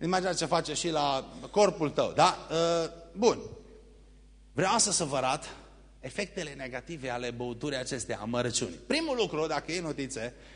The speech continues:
vreau să spun care îi, amărăciunea îți va devasta viața spirituală. Îți va pusti viața spirituală.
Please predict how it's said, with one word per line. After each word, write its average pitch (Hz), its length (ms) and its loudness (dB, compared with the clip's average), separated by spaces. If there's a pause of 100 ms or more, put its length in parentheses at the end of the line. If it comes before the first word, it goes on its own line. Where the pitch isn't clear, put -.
(140)
vreau 156 160 -2
să 147 140 -4
spun 151 260 -6
care 135 340 0
îi, 147 140 -4 (360)
amărăciunea 185 880 4 (140)
îți 147 160 0
va 160 140 4
devasta 180 500 4
viața 160 320 0
spirituală. 139 640 -2 (1000)
Îți 127 200 -10
va 151 220 2 (280)
pusti 180 520 4
viața 117 420 -6
spirituală. 90 680 -10